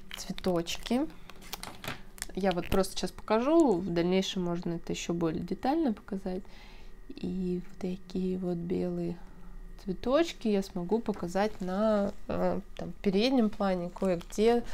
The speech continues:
Э, может, даже еще сюда сильнее выведу, м, но это будет здорово. А, так, наш Мишка. Вот мы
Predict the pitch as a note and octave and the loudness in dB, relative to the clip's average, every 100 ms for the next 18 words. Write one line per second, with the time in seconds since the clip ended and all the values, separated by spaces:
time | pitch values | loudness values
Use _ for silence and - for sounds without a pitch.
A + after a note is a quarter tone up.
0 | - - - - - E3 F3 F3+ G3 F3 | -6 -8 -8 -4 -2 0 0 4 4 6
1 | F3+ F#3 F3 F3 - F#3 - E3+ D#3+ - | 8 8 6 2 -2 -4 -2 2 2 0
2 | F#3 F#3 F#3+ F3 G#3+ D4+ E4 G#3+ G3 F#3+ | -2 2 4 4 4 6 6 6 6 6
3 | F#3 - - F#3+ F#3 F#3 F3+ F#3+ G3 A3+ | 4 -2 -6 -2 0 0 2 4 4 4
4 | G3 G3 F3+ - D#3+ D3+ - - - - | 2 2 2 0 -2 -2 -6 -8 -8 -10
5 | - - - - - - - G3 G3 G3 | -10 -12 -14 -14 -14 -8 0 2 4 4
6 | G3 G3 G3 - - G3+ - - - A3 | 4 2 0 -4 4 4 4 0 -6 6
7 | B3 - A3 G#3 - - - - - - | 6 8 6 6 4 -4 -6 -4 -2 0
8 | - - - - - - - - - - | -2 -6 -10 -14 -14 -14 -14 -14 -14 -12
9 | - - F#3 B3+ C4+ A#3 B3+ B3+ | -8 -2 6 8 8 6 8 6